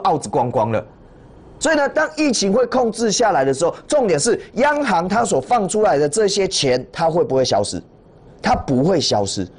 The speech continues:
所以它不会消失的情况下，就会带动很多的消费力道开始提升上来了。所以你现在看到经济的状况很差，包括中国有没有？他告诉你说：“哎，他现在二月份，二月份的整个经济成长率是负的。”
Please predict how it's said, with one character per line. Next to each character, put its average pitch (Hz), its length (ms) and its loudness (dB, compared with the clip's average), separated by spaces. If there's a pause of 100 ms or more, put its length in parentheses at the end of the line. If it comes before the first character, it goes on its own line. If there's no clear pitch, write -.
(280)
所 294 100 0
以 269 60 2
它 302 100 2
不 214 200 0
会 269 120 2
消 233 240 2
失 233 160 0
的 214 60 2
情 160 180 -6
况 208 160 0
下， - 160 0 (240)
就 277 140 0
会 277 80 4
带 277 220 0
动 254 180 0
很 151 260 -2
多 233 160 2
的 214 80 2
消 214 300 0
费 208 240 0
力 196 160 -4
道 190 160 0
开 196 180 -2
始 131 280 -4 (680)
提 151 180 0
升 165 220 0
上 165 160 0
来 87 140 0
了。 87 120 -2 (600)
所 320 120 0
以 302 40 2
你 240 100 0
现 277 160 0
在 269 100 0
看 269 160 -2
到 269 240 0 (320)
经 277 200 0
济 294 100 2
的 233 120 2
状 240 120 0
况 220 160 2
很 139 140 -4
差， 147 180 0 (140)
包 254 140 0
括 269 120 2
中 240 280 0
国 143 180 2
有 123 80 2
没 139 80 0
有？ 135 160 0
他 196 120 0
告 226 260 2
诉 220 160 0
你 143 120 -2
说 196 220 0 (220)
：“哎， 185 120 2
他 214 200 0
现 233 180 2
在 226 140 0
二 226 160 2
月 202 180 0
份， 202 240 -2 (300)
二 247 100 2
月 240 160 2
份 233 180 0
的 185 80 2
整 - 200 -2
个 226 80 2
经 202 180 -2
济 202 140 0
成 156 180 0
长 143 160 0
率 160 80 2
是 165 140 -2
负 240 340 0
的。” 101 100 0